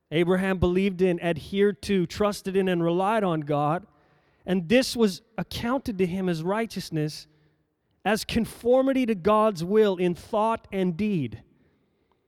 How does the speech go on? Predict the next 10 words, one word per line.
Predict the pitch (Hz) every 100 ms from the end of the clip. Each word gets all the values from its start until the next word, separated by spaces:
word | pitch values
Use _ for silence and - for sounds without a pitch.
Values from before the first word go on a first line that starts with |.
| _ _ _
as | 147 156 -
he | 190
was | 165
called, | - 175 160 127 - - - _ _ -
and | 123
he | 143
was | 147 151
called | - 147 127 - - _ _
God's | - 131 131
friend." | - 151 143 117